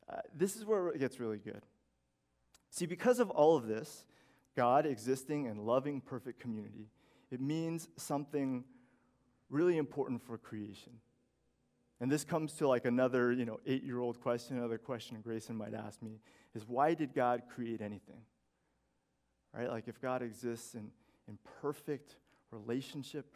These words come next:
perfectly loving, he has no needs or deficits, then why make humanity? Why create existence at all? Like, to put it simply, why do we exist if God doesn't need anything?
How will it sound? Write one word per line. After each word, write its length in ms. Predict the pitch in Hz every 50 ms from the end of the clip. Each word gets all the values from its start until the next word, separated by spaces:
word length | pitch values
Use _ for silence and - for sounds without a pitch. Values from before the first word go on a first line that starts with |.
| - -
perfectly 420 | 139 131 - 160 131 - 123 113
loving, 420 | 107 110 117 135 123 117 143 131
he 140 | 113 113 107
has 260 | 101 120 135 135 123
no 140 | 131 117 113
needs 360 | 110 117 120 123 131 135 123
or 120 | 127 123 104
deficits, 720 | 104 101 120 120 120 - 127 - - 123 113 - - - _ _ _ _ _ _ _ _ _ _
then 140 | - 135 135
why 180 | 135 143 165 185
make 460 | 185 170 165 160 151 151 - - - _ _ _ _ _ _ _ _ _ _ _ _ _ _ _
humanity? 640 | _ - - 139 135 127 123 131 147 147 123 110 107
Why 300 | 104 107 123 135 147 147 143 _ _
create 540 | - - - - 123 120 131 139 143 143 139 139 _ -
existence 800 | 127 113 104 98 101 117 123 123 - - - 120 104 - - -
at 140 | - 110 117
all? 180 | 123 131 120 110
Like, 120 | 113 113 - _ _ _ _ _ _
to 80 | - -
put 140 | - 165 151
it 80 | 143
simply, 300 | - - 170 160 - 127
why 280 | 113 113 117 127 139 160
do 160 | 160 143 143
we 220 | 131 127 135 139 -
exist 840 | - 120 107 104 107 104 107 101 113 139 - - - - - - - - _ _ _ _ _ _ _ _ _ _ _ _ _ _ _ _ _ _ _ _ _ _ _ _ _ _ _ -
if 120 | 120 110
God 200 | - 147 143 147
doesn't 240 | - 147 135 143 135
need 160 | 131 143 156
anything? 340 | 143 104 98 92 - - 110